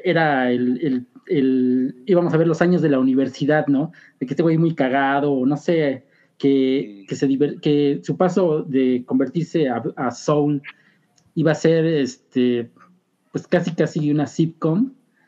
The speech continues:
Speaker 1: pero nadie, nadie imaginó todo el desgaste emocional que hemos pasado en estos seis,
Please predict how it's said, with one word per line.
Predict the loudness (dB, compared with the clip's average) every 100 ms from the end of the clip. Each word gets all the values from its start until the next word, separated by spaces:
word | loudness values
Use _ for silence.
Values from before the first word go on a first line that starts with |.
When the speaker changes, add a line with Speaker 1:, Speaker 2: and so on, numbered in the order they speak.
| _ _ _ _ _
Speaker 1:
pero | 2 2
nadie, | 2 2 0 2
nadie | 0 2 2
imaginó | 2 0 0 0 0 0
todo | 0 2 0 0 -2 -4 -10 -18 -20 _
el | -4 -2 0 -2 -6 -10 -2
desgaste | 0 2 0 2
emocional | 0 0 0 0 0
que | 0
hemos | 0
pasado | -4 -6 -4 -2
en | -2
estos | -4 -8
seis, | -2 -2 -2